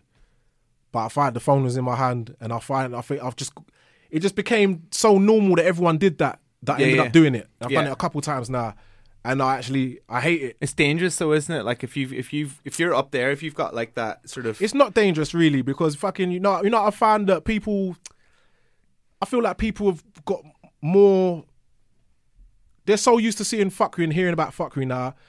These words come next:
Speaker 1: that everyone's more numb to shit.
Speaker 2: Yeah.
Speaker 1: So, like,
Speaker 2: That's true.
Speaker 1: it's no shock. So it's hard to even really tarnish anyone's career anymore. That's what it feels like, because some of the most, people have been publicly, had all their dirty laundry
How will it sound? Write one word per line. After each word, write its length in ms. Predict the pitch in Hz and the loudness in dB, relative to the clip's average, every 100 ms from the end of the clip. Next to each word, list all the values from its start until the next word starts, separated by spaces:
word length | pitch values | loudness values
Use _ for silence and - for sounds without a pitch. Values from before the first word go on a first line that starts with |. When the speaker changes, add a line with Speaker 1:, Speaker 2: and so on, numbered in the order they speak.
| _ - | _ -6
Speaker 1:
that 80 | |
everyone's 320 | 160 190 185 151 | -2 2 2 2
more 180 | 175 170 | 2 2
numb 240 | 180 180 | 2 0
to 120 | - | -2
shit. 260 | 143 135 - - _ _ _ _ _ | -6 -6 -8 -18 _ _ _ _ _
Speaker 2:
Yeah. 340 | _ 127 110 107 _ _ | _ -4 -4 -6 _ _
Speaker 1:
So, 440 | - - 143 139 135 131 | -10 0 2 2 0 -4
like, 220 | 143 135 | -2 -2
Speaker 2:
That's 180 | 135 - | -4 -6
true. 220 | 110 123 | -10 -8
Speaker 1:
it's 120 | 147 | -8
no 160 | 175 160 | -6 -6
shock. 220 | - 156 | -6 -6
So 280 | 175 165 151 _ _ _ _ _ _ _ - | -2 -2 -2 _ _ _ _ _ _ _ -4
it's 140 | 208 | -4
hard 260 | - 214 220 | 0 2 2
to 100 | 214 | 2
even 260 | 214 180 185 | 0 2 0
really 220 | 190 185 | 0 0
tarnish 420 | 156 220 208 185 | 0 0 2 0
anyone's 440 | 180 165 156 143 131 | 0 -2 0 -2 -4
career 380 | 165 160 165 147 | -2 0 2 0
anymore. 400 | 135 131 123 110 160 | -2 -4 -4 -6 -2
That's 160 | 208 | 2
what 120 | 196 | 4
it 60 | 165 | 2
feels 300 | - 202 156 | 2 0 0
like, 160 | 139 - - | -4 -6 -10
because 280 | 143 170 156 | -6 -4 -2
some 140 | 175 | -2
of 40 | 175 | -2
the 40 | |
most, 240 | 180 170 - - - | 0 -2 -4 -20 -4
people 260 | 220 - 202 | -2 2 0
have 120 | - | 2
been 320 | 185 170 151 _ _ _ _ _ _ - | 0 2 -2 _ _ _ _ _ _ -10
publicly, 800 | - 208 180 - 175 170 156 143 _ _ _ _ _ _ _ _ - _ _ - | 0 2 2 -2 0 0 0 -6 _ _ _ _ _ _ _ _ -20 _ _ -4
had 160 | 160 180 | 0 2
all 100 | 226 | 6
their 100 | 196 | 6
dirty 340 | 175 196 160 | 6 4 4
laundry 340 | 170 175 151 | -2 -2 -2